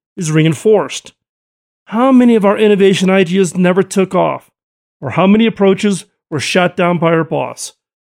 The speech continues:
What was the takeaway lesson from failed innovations? Learning to face our failures and take them as useful lessons allows us to continue drawing outside the lines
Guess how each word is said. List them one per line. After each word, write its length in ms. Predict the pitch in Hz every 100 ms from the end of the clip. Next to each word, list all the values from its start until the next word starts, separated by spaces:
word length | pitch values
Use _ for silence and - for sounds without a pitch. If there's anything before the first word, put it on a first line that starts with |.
| _ _ _ -
What 80 | 240
was 120 | 233
the 80 | 220
takeaway 500 | 208 226 226 220 214
lesson 380 | 214 202 226
from 160 | 202 208
failed 360 | - 226 233 214
innovations? 760 | 156 135 127 110 - - - _ _ _ _ _ _ _ 165
Learning 460 | 151 202 240 254
to 100 | 247
face 480 | - - 190 196 185
our 140 | 196
failures 640 | 185 - 165 156 131 127 123
and 140 | 131
take 300 | - 180 175
them 120 | 208 190
as 260 | 170 139
useful 460 | 160 226 - 220 196
lessons 540 | 175 151 156 143 - - _ _ _
allows 380 | 143 151 190 196
us 140 | 208
to 160 | - 202
continue 560 | 190 156 - 180 175 170
drawing 500 | 160 165 175 180 170
outside 500 | 170 - 156 156 151
the 60 |
lines 540 | 147 139 135 135 151